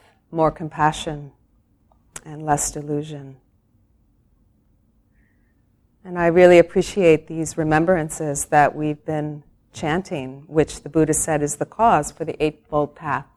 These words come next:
to take birth, are these remembrances. "I'm the, the nature to die. I have not gone beyond aging. I'm sorry, I am of the nature to age. I have not gone beyond aging.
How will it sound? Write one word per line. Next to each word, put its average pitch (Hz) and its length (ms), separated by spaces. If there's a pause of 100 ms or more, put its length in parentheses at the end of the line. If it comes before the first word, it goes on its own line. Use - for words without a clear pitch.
to - 60
take - 320
birth, 135 300 (1500)
are 151 160
these 147 380
remembrances. 151 800
"I'm 143 240
the, 147 140 (100)
the 151 80
nature 151 380
to 151 160
die. 143 560 (760)
I 143 120
have 147 200
not 143 300
gone 151 240
beyond 147 560 (320)
aging. 147 600 (840)
I'm 151 80
sorry, 143 300
I - 20
am 151 140
of 143 100
the 143 80
nature 147 360
to - 220
age. 147 520
I 147 100
have 143 180
not 143 260
gone 139 220
beyond 139 380
aging. 135 560